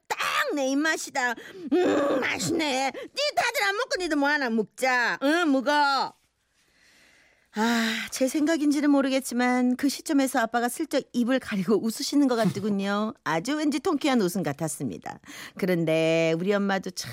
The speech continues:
우리 엄마죠. 한국으로 돌아오는 비행기 안에서도, 어, 외국이었어? 조용히 안 가시고 또 한마디 하셨는데요. 아이, 마.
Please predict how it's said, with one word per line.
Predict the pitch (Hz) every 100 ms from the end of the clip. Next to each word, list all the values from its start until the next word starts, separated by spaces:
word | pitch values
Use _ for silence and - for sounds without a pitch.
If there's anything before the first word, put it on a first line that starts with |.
| -
우리 | 247 254 240
엄마죠. | 220 220 226 220 220 214 214 214 220 - -
한국으로 | 370 359 285 277
돌아오는 | 247 226 240 233 240
비행기 | 233 220 226 220
안에서도, | 190 214 214 -
어, |
외국이었어? | 165 170 160 147 233 240 - 330 330 - - -
조용히 | - 202 185 170
안 | 170 202
가시고 | 214 208 202 214
또 | 220 349
한마디 | 349 349 349 330
하셨는데요. | 339 370 - 339 330 277 277 277 277 294 302 302 302 302 _ _ _ _ _ _ _ _ _ _ -
아이, | 339 339 320
마. | 262 196